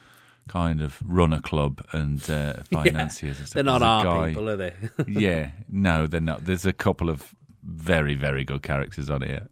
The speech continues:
Speaker 1: And,
Speaker 2: Oh,
Speaker 1: uh, it's
Speaker 2: okay.
Speaker 1: definitely worth watching. What's interesting is when, you know, like, when you nearly score or when you nearly win a game,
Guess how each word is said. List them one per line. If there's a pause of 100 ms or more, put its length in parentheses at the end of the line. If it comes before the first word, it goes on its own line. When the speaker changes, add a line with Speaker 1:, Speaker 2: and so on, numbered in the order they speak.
Speaker 1:
And,
Speaker 2:
Oh,
Speaker 1:
uh,
it's
Speaker 2:
okay. (180)
Speaker 1:
definitely
worth
watching. (240)
What's
interesting
is
when,
you
know,
like, (160)
when
you
nearly
score
or
when
you
nearly
win
a
game,